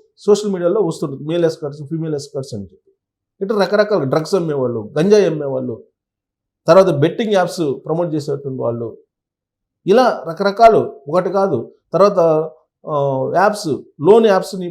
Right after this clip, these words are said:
ప్రమోట్ చేసేటువంటి వాళ్ళు, వాళ్ళు ఇలా రకరకాలుగా దిగిపోతున్నారు. ఈ కారణంగా మాఫియా అనేది మనకు తెలియకుండానే మొత్తం హైదరాబాద్ని కబ్జా చేసేసింది. దీంతోటి నార్మల్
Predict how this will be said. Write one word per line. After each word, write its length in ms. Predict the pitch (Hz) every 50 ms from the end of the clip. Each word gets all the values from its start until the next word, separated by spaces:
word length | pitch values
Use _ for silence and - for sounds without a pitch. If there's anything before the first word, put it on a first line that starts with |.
| - 147
ప్రమోట్ 240 | 156 165 170 160 151 156
చేసేటువంటి 320 | 143 - 151 139 131 123
వాళ్ళు, 320 | 120 117 113 107 107 - - _ _ _ _ 135
వాళ్ళు 300 | 131 131 127 120 117 - 156 175
ఇలా 340 | 208 240 196 151 - - - 156
రకరకాలుగా 600 | 156 - 196 190 - 220 233 247 233 247 233 202 185 208 - - - _ _ -
దిగిపోతున్నారు. 680 | 143 165 214 226 262 226 202 - 139 127 110 95 107 - _ _ _ _ _ _ _ 175
ఈ 100 | 202 214 214
కారణంగా 680 | 208 220 254 262 262 247 233 220 214 208 226 - - - 202 170 139 147
మాఫియా 400 | 165 190 220 220 233 220 226 214
అనేది 440 | 202 190 175 175 170 175 233 240 208 175 185 196 - _ _ _ _ _ _ _ _ 170
మనకు 180 | 170 175 165 165 170
తెలియకుండానే 640 | 185 202 226 240 214 233 214 208 202 196 202 226 226 202 185 202 220 - - _ _ _ _ _ _ _ _ -
మొత్తం 240 | 165 175 - 240 185
హైదరాబాద్ని 560 | 165 170 180 196 208 202 190 175 165 180 208
కబ్జా 300 | 208 - 196 190 202 247
చేసేసింది. 580 | 233 196 143 143 131 110 104 - 110 101 98 92 _ _ _ _ _ _ _ _ _ _ _ 170
దీంతోటి 680 | 143 175 226 254 233 269 269 254 240 196 185 190 208 180
నార్మల్ 420 | 175 226 180 214 233 254 254